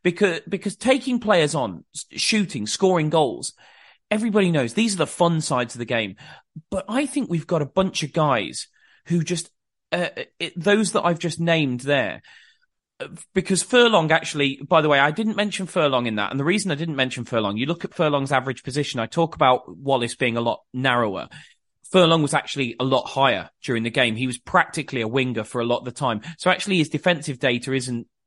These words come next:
as impressive as the others, but that's largely, that's not a criticism. It wasn't the role he was being asked to do. But when I look at O'Shea, Peters, Townsend,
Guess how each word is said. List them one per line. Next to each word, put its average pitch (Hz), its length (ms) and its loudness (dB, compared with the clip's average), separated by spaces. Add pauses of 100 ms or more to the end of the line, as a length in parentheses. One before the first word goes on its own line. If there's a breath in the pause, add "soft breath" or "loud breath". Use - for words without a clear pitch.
as 120 220 -6 (580)
impressive 139 580 0
as 107 100 -6
the 135 160 2
others, 104 360 -4 (440 loud breath)
but 156 120 2
that's 165 320 0
largely, 156 680 0
that's 151 200 -4
not 170 120 2
a - 40 -6
criticism. 117 640 -4
It 101 100 -10
wasn't 120 360 -8
the 127 80 -8
role 117 260 2
he 110 80 -2
was 104 140 -10
being 113 200 -4
asked 107 220 -6
to 110 80 -12
do. 117 280 -2 (500 loud breath)
But 156 80 -2
when 190 120 2
I 233 120 2
look 214 280 2
at - 120 -2 (340)
O'Shea, 123 680 0 (600)
Peters, 123 720 -2 (360)
Townsend, 117 800 -2